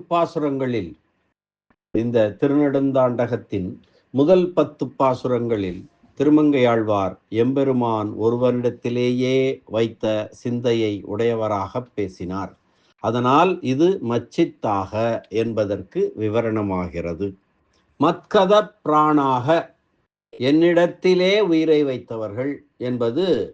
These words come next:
அடுத்த பதம். மத்கத பிராணாக, ஆவியை அரங்கமாலை என்று திருக்குறுந்தாண்டகம் கூறுகிறபடியே, எம்பெருமானிடமே உயிரை வைத்தவர்கள் என்பது கருத்து.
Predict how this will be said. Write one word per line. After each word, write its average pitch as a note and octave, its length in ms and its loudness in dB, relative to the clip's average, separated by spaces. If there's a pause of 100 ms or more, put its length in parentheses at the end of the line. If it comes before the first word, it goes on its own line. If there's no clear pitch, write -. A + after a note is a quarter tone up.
(100)
அடுத்த C#3+ 440 -2 (420)
பதம். F#2 340 -4 (1000)
மத்கத C3 500 0 (300)
பிராணாக, A2 600 -2 (760)
ஆவியை C#3 560 6 (280)
அரங்கமாலை B2+ 1000 2 (800)
என்று C3 440 4 (240)
திருக்குறுந்தாண்டகம் C3 1300 0
கூறுகிறபடியே, A#2 880 0 (640)
எம்பெருமானிடமே E3+ 1040 4 (100)
உயிரை D#3+ 480 2
வைத்தவர்கள் B2 680 -4 (340)
என்பது A#2+ 460 -4
கருத்து. F#2+ 460 -12